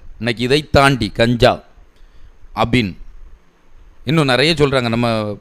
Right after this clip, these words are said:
பேரே வாய்க்குள்ள நுழையாது. ஆனா பொருள் அவனுக்கு வாய்க்குள்ள எளிதாக நுழைந்து விடுகின்றது. அந்த அளவிற்கான ரசாயனம் கலந்த உடம்பை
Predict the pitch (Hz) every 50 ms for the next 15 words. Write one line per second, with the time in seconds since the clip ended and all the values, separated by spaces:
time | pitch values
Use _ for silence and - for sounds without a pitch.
0 | _ - 120 123 135 151 160 170 175 156 139 139 135 - 143 135 135 127 123 117
1 | 117 113 110 104 92 92 85 - - - - - - - - - - - - 117
2 | 135 139 131 - 143 165 185 190 175 156 147 147 143 139 127 127 127 120 139 139
3 | 135 127 120 123 123 123 127 123 120 110 107 104 98 92 95 95 90 85 82 80
4 | 82 82 73 65 - - _ _ _ _ _ _ - - - _ - 117 135 147
5 | 143 143 147 165 170 160 - 170 165 170 160 143 123 - - - - - 107 123
6 | 131 - - 160 160 165 165 160 156 143 135 135 135 143 151 165 151 131 127 127
7 | 143 160 165 165 160 185